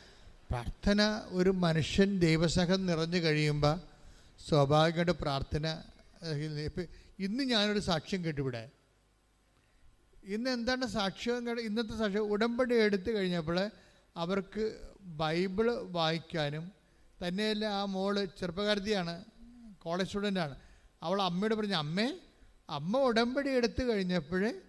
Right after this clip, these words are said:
എനിക്ക് എപ്പോഴും പ്രാർത്ഥിക്കാനും ബൈബിൾ വായിക്കാനുമുള്ള കൊതി കൂടി. പണ്ട് എനിക്കിത് അത്രയും എനിക്ക് അവരുടെ അവേർഷനായിരുന്നു. അപ്പോൾ ആ വീട്ടിൽ അനുഗ്രഹം വന്നു. അനുഗ്രഹം വന്നപ്പോൾ പ്രാർത്ഥിക്കാത്തവർ പോലും പ്രാർത്ഥിക്കാൻ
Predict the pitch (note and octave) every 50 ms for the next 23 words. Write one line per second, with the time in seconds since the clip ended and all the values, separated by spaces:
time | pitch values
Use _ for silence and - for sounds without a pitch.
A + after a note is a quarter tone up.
0 | _ _ _ _ _ _ _ _ - F3+ D#3+ E3 E3+ G#3 A3+ G3 - - - B3+
1 | A3+ G3 G3+ A3+ - - - _ _ - _ _ _ _ - - - - - D#3+
2 | D3 - - A#3 B3+ C4+ C#4 C#4 C#4 A#3 G3 - F#3 D#3+ D#3 E3+ E3+ - - A3+
3 | G3 F#3 G3 G#3+ G3+ G3+ G3+ G#3 G#3 G#3 - - - - - - _ _ _ _
4 | B3 F#3 E3+ D#3 D#3+ F3 F3 G#3+ A3 G3+ F#3+ E3 E3+ E3+ E3+ - - F3 E3+ E3
5 | E3 E3 E3+ E3+ D#3+ - - - D#3+ D3+ D3+ D#3+ D3+ F#3 F#3+ F3 D#3+ - - -
6 | - - D#3+ E3 D#3+ D#3 C#3 D3+ D3+ D3+ F#3 A3 A3 G3+ G3+ F3+ F#3 G3+ F#3+ G3
7 | G#3 G#3+ - - - - - _ _ - - - - - - - E3+ - - -
8 | G3 G3 G3+ G#3 G3+ F#3+ F3+ F3 G3 G3 G3 F#3+ F3+ F3 F3+ F#3 F3+ E3 D3+ C#3+
9 | D4+ D#4 D#4 - - - G#3+ G3+ F#3 E3 D#3 D#3 D3+ D3+ C3+ C#3 C3+ - - -
10 | F3+ F3+ F#3+ F#3+ F#3 F3+ E3+ G3 G#3 G3+ F3+ F3 F#3 F#3 F#3 G#3+ A3 A#3 A#3 A3+
11 | G3+ E3+ D#3 D3+ C#3+ C3 A#2+ - _ _ _ - - - _ _ _ - D3+ C#3+
12 | D3 F#3+ G#3 G#3 G#3 G#3+ G3+ G3 F#3 F3 G3 G3 G3+ A3 B3+ F#4 - - - _
13 | _ _ - _ - E3+ D#3+ D3 C#3 - - F3+ E3+ - G3+ G3+ G3 F3+ G#3 G#3
14 | G3+ G3 G3+ G3+ G3 F3+ F3 E3 D#3 D#3 D#3 - F#3 F3 D#3 F3+ F3+ F3+ F3+